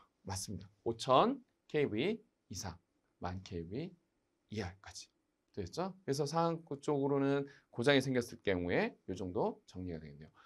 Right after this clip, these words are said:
어, 제가 좀 잘못 기억하고 있네요. 자, 오천 케이브이 이상, 만 케이브이 미만이죠. 좋습니다. 어, 큰일 날 뻔했습니다. 그래서 제가 사 번 보고 알았어요. <laughs> 되셨죠?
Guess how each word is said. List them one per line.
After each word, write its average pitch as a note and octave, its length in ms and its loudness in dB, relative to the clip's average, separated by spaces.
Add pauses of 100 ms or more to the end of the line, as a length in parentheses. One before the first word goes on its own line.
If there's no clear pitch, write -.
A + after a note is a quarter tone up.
(140)
어, G#2 220 -2
제가 C#3 220 -2
좀 C3 280 -4
잘못 A2+ 280 -2
기억하고 F2 360 -4
있네요. B2+ 220 -2 (340)
자, - 240 -4
오천 A3+ 600 10
케이브이 E3 840 12
이상, F3+ 440 12 (380)
만 E3+ 480 12 (240)
케이브이 F3 760 4 (300)
미만이죠. E3+ 640 12 (160)
좋습니다. - 440 -18 (220)
어, B2+ 300 -2 (280)
큰일 - 180 0
날 G#3+ 40 -6
뻔했습니다. C3 560 -2 (240)
그래서 G#2+ 160 -6
제가 C3 120 -8
사 - 180 6
번 E3 160 8
보고 B2 160 8
알았어요. G#2 500 2
<laughs> - 120 -20
되셨죠? B2+ 420 0